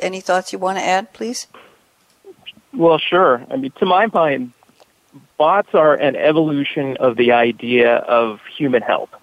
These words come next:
Speaker 2: right?
Speaker 1: Mm-hmm.
Speaker 2: So in the very old days, if you needed help doing something, you had to physically go to the person who would help you do it.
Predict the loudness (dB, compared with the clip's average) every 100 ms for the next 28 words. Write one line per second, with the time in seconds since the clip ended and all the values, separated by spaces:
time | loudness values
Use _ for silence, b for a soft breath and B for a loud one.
0 | _ _ _ _ _ 0 2 2 0 0
1 | 0 0 0 -2 -2 0 2 4 2 2
2 | 0 2 2 2 0 -6 -4 -2 0 0
3 | -2 0 -2 -2 -8 -6 -6 -4 -4 -2
4 | -4 0 -2 -2 -2 -4 -4 -4 -4 0
5 | 2 2 -2 -6 -2 -2 -2 -8 -6 -4
6 | -2 0 0 0 -6 -12 -6 -4 -4